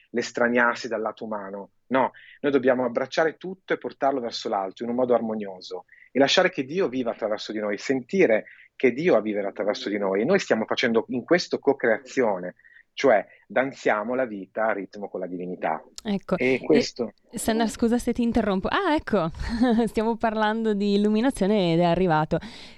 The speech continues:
Speaker 2: Questo come si chiama, questo gattino? Sennar?
Speaker 1: Merlino.
Speaker 2: Ah, è Merlino! Ma tu pensa che io ieri stavo guardando un tuo video su YouTube dove c'era
Speaker 1: Mm.
Speaker 2: Merlino e mi chiedevo, eh, strana coincidenza, ma Merlino c'è ancora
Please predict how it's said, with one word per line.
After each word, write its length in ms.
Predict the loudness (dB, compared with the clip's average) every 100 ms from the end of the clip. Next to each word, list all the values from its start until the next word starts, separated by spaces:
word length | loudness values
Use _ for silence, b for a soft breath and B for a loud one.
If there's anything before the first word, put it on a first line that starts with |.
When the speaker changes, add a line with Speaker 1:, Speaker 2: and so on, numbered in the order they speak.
| 0
Speaker 2:
Questo 280 | 0 2 2
come 140 | 2
si 100 | 2
chiama, 240 | 0 0 0
questo 240 | -2 0
gattino? 500 | -2 0 -2 0 0 -4 -16 _ _ -6
Sennar? 380 | -2 2 6 6
Speaker 1:
Merlino. 460 | 4 2 0 -2 -8 _
Speaker 2:
Ah, 160 | 0 2
è 20 |
Merlino! 840 | 0 0 2 2 4 4 2 2 0 B B
Ma 120 | 0
tu 120 | 0
pensa 360 | 2 2 4 0
che 120 | 2
io 200 | 2 4
ieri 460 | 4 6 6 4 2
stavo 240 | 2 0
guardando 420 | 2 2 2 0
un 100 | 0 2
tuo 180 | 2
video 440 | 4 4 4 4 2
su 160 | 0
YouTube 640 | 2 2 4 2 2 0 0 B B B
dove 260 | 0 2 2
c'era 220 | 0 0
Speaker 1:
Mm. 40 |
Speaker 2:
Merlino 480 | 2 2 4 4 2
e 100 | 2
mi 140 | 2 2
chiedevo, 720 | 2 2 4 4 2 0 0 -4 _ _ -4
eh, 60 | -2
strana 440 | -2 0 0 2
coincidenza, 640 | 2 2 2 2 2 0 -2 B B B
ma 120 | -4 2
Merlino 460 | 2 4 4 4
c'è 140 | 2 2
ancora 580 | 0 0 0 0 2